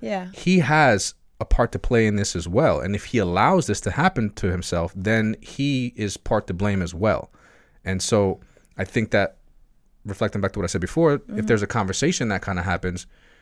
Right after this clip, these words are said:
Speaker 2: where he can still do it and she can still allow it,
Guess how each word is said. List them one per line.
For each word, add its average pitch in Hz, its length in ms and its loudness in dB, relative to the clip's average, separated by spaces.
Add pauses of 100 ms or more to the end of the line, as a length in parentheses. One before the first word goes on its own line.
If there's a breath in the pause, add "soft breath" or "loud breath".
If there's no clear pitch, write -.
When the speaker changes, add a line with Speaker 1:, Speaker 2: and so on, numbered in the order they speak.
(140 soft breath)
Speaker 2:
where 92 540 0 (920)
he - 160 -2
can 147 140 -4
still 127 220 4
do 113 280 4
it 85 180 2
and 95 120 -6
she - 140 -4
can 123 100 -4
still 107 240 0
allow 104 340 8
it, 80 180 0